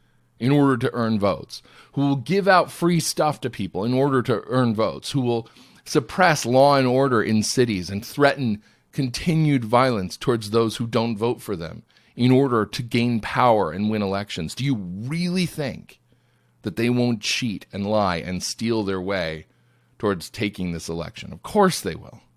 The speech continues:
Of course they will. They don't have ethics. They don't have morals. So this is why Trump isn't going to just concede. It's going to have to be demonstrable.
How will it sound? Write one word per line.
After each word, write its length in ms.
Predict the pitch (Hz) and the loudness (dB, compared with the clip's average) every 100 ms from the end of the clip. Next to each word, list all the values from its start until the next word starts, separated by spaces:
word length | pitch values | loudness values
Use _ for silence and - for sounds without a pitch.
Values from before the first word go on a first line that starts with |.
| _ _ | _ _
Of 120 | 117 | -18
course 480 | - - 269 190 - | -16 -2 2 2 0
they 160 | - - | -12 -18
will. 280 | 87 - _ _ _ _ _ _ _ _ _ | -20 -20 _ _ _ _ _ _ _ _ _
They 100 | 175 | -6
don't 140 | 185 170 | -4 -2
have 560 | 175 143 175 196 101 - | 0 2 0 0 -4 -4
ethics. 680 | 95 85 - - - - - _ _ | -6 -6 -12 -18 -18 -18 -18 _ _
They 120 | 123 | -2
don't 220 | 160 175 | 0 -2
have 420 | - - 147 147 | -2 2 2 2
morals. 580 | 101 82 71 64 - - _ _ _ _ _ _ _ _ _ _ _ _ | -2 -4 -6 -12 -18 -20 _ _ _ _ _ _ _ _ _ _ _ _
So 320 | - 151 135 - _ 123 | 2 4 4 0 _ 0
this 260 | 170 208 | 0 0
is 160 | 156 113 | -4 0
why 420 | 101 85 82 90 | 2 2 0 -4
Trump 340 | - 120 98 82 _ | -2 2 2 -2 _
isn't 420 | - 113 92 - 90 | -4 -2 -2 -6 -4
going 360 | 95 92 87 | -2 -2 -4
to 100 | - | -6
just 480 | 85 95 82 - - | -4 -2 -2 -6 -10
concede. 760 | 95 80 - - 67 67 67 - _ _ _ _ _ _ _ _ _ | -8 -6 -6 -8 -8 -10 -14 -20 _ _ _ _ _ _ _ _ _
It's 160 | 98 | -8
going 240 | - 131 120 | 2 2 4
to 80 | 107 | 2
have 240 | 113 117 | 0 0
to 100 | 104 | -2
be 120 | 92 | -2
demonstrable. 720 | 90 92 101 113 - 76 - | 0 2 2 2 -4 -8 -10